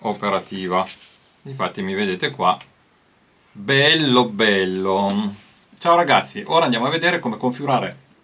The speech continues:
la Switchbot Pan Tilt trecentosessanta in modo da inserirla direttamente in Home Assistant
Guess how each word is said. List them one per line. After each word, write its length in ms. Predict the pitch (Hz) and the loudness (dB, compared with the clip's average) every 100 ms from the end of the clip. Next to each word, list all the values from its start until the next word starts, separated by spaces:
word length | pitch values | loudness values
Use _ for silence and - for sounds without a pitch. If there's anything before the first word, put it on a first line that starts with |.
| _ - | _ -8
la 180 | 117 | -6
Switchbot 760 | 113 123 147 - 101 92 - 95 - - | -4 -4 -4 -4 -8 -8 -10 -12 -12 -8
Pan 260 | 143 139 127 | -4 -2 -2
Tilt 420 | 143 135 - - | -4 -4 -4 -12
trecentosessanta 800 | - 135 - - 147 151 175 - _ _ _ _ _ _ _ | -8 -8 -6 -2 -2 -2 -6 -8 _ _ _ _ _ _ _
in 100 | 147 | -8
modo 140 | 131 123 | -2 0
da 160 | 120 | 0
inserirla 500 | 120 127 135 139 117 | 0 -4 -2 -2 -2
direttamente 640 | 107 127 139 127 90 - - | -4 -4 -4 -4 -4 -6 -8
in 140 | 107 | -8
Home 160 | 95 80 | -6 -8
Assistant 520 | - 92 - 85 - | -10 -14 -14 -14 -16